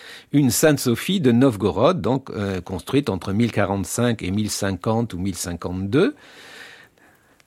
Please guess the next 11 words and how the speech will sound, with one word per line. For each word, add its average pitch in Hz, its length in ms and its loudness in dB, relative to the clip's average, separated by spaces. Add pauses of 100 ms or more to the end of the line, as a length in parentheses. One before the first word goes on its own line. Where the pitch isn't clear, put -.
C'est 208 400 0
une 180 160 2
copie, 190 400 4
on 113 80 0
pourrait 127 260 2
dire. 160 460 0
Il 117 80 0
y 117 80 4
a 117 80 6
un 107 80 2
modèle 131 640 4